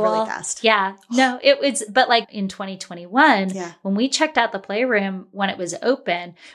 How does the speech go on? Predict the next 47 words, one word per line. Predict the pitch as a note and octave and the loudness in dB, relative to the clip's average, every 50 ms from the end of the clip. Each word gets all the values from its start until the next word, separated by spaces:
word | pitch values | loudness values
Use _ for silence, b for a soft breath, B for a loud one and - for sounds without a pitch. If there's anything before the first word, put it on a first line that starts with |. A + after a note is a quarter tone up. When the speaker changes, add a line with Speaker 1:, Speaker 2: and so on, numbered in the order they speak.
| B - | B -6
Speaker 2:
we | C4+ | -6
kind | - - F#4 F4+ F4+ F4+ | -2 2 4 4 6 6
of, | D#4+ - | 6 6
like, | - F#3+ - - _ _ _ | 6 2 2 0 _ _ _
peeked | - - G#3 G3+ - - A3 | -14 -12 -12 -10 -6 -2 0
our | A3+ A3 | 0 0
head | G3 A3+ B3+ C4+ C4+ | 2 4 4 4 4
in. | C#4+ C#4 C#4 C4 | 4 2 2 2
We're | B3 A#3+ | 0 0
like, | A3+ A#3 A#3 - | 0 -2 0 2
"Oh | - F4+ F4 | 2 2 2
yeah, | D4+ D4+ B3+ B3 | 2 2 0 2
nope, | - - C4 - - _ - | 2 2 0 0 -2 _ 0
nope, | C#4+ - - - - - - | 2 2 2 2 -2 0 0
not | C4+ C4 C4 | 0 2 2
gonna | C4 B3+ | 0 0
happen." | A#3 A#3+ A#3 C4+ C#4 A#3 A3+ A3+ A3+ | 0 0 0 2 2 2 2 0 -2
Speaker 1:
Nope. | A#3 A3+ A3+ | -6 -10 -8
Speaker 2:
We | A3 A3+ | -6 -4
didn't | A#3 B3 C4 B3+ - | -2 -2 -4 -4 0
play. | - G#3+ G#3 G#3 G#3 G#3 G3+ G#3 G3+ B B B B B B | 0 2 4 4 4 2 2 0 -4 B B B B B B
We | G3 F#3+ G3+ G#3 G3 F#3+ C#3+ | -6 0 0 2 2 2 2
didn't | G3+ G#3+ G#3+ A3+ A3 - _ _ _ - | 2 2 2 0 -4 -6 _ _ _ -6
even, | - A3 E3+ | -2 2 4
Speaker 1:
I | G3 | 6
didn't | G#3 G3 F#3 | 6 4 4
even | E3+ D#3+ D#3 | 2 0 -2
Speaker 2:
like, | - - | -4 -4
Speaker 1:
go | - | -4
in | F3+ - - | -4 -2 -2
Speaker 2:
hang | F#3 F#3+ F#3 | -2 -2 -2
Speaker 1:
there. | F3+ | 0
Speaker 2:
out. | F3+ F#3+ G3+ G3 - | 2 4 4 4 4
Speaker 1:
Did | A3 - A3+ | 2 0 -4
you | A3+ | -6
go | A3+ A3 G#3 | -6 -6 -6
in | G#3+ A#3 | -6 -6
there? | A#3+ A#3 B3 D4 D4 B B B | -8 -10 -10 -10 -12 B B B
Speaker 2:
I | C#4 C#4 | 2 2
think | C#4 - E4 F4 F4+ F4 - _ _ | 4 4 2 2 2 -2 -8 _ _
there | G#3+ G3+ A3 A#3 A#3 | -6 2 4 4 4
was | A3+ A3 G#3 G#3 | 4 2 2 2
a | G3+ | 0
way | F#3+ F#3+ G3+ G3+ G#3 G#3 | 0 0 0 0 0 0
you | G#3+ G#3 G3 | 0 -4 -6
could | - F3+ E3+ | -8 -10 -10
look | E3 E3 E3 F3 F3+ F#3 F#3+ - - - - | -10 -8 -2 0 0 0 0 -2 -8 -20 -20